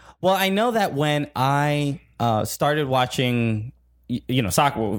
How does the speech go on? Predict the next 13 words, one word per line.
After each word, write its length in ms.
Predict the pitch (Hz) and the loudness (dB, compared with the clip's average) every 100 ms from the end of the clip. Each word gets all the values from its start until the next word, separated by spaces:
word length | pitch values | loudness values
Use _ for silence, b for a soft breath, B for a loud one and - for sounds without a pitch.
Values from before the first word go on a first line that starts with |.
| 117 | 0
European 420 | 120 120 127 107 | 0 0 -2 0
soccer 380 | 147 135 147 135 | 0 0 0 0
and 100 | 131 | 0
everything, 400 | 131 131 135 127 | -2 -2 -2 0
and, 220 | 120 117 | -2 0
and 280 | 117 113 104 | 0 0 0
started 320 | - 147 127 | 0 0 -2
hearing 320 | 143 147 143 | 0 0 2
the 80 | 123 | 0
names, 500 | 113 123 120 107 107 | 0 2 0 0 -2
I, 300 | - 113 110 - | 0 0 -2 -2
I 120 | 117 | 0
was 280 | 117 113 | 0 -4